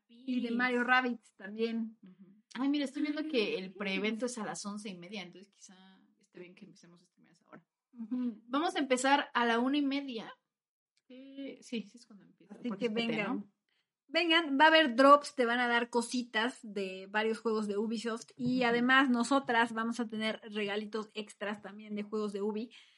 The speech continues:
Speaker 1: Entonces, vengan para que les toque.
Speaker 2: Sí, vengan, vengan al streamo, eh, después del Ubisoft Forward, que no sé cuánto tiempo va a durar, pero usualmente duran, ¿qué? ¿Como cuarenta minutos? Eh,
Speaker 1: Ujú.
Speaker 2: después del Ubisoft Forward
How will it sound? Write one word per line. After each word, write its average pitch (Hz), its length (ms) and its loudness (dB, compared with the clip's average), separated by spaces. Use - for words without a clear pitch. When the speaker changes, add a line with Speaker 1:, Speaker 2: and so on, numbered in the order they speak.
Speaker 1:
Entonces, 269 800 6
vengan 320 480 8
para 247 240 4
que 254 100 2
les 240 280 0
toque. 285 1300 2
Speaker 2:
Sí, 214 260 -4
vengan, 269 460 -4
vengan 277 580 -6
al 175 180 -18
streamo, 214 600 -8
eh, 190 200 -8
después 202 240 -8
del 269 120 -8
Ubisoft 254 260 -8
Forward, 208 500 -8
que 185 200 -12
no 220 100 -10
sé 285 80 -10
cuánto 254 180 -10
tiempo 233 220 -10
va 208 60 -6
a - 20 -6
durar, 214 240 -6
pero 185 160 -8
usualmente 247 380 -10
duran, 190 200 -12
¿qué? 170 160 -14
¿Como 156 180 -20
cuarenta 170 280 -14
minutos? 190 300 -20
Eh, 208 480 2
Speaker 1:
Ujú. 254 80 -2
Speaker 2:
después 269 240 -2
del 294 100 -2
Ubisoft 262 280 -2
Forward 240 480 2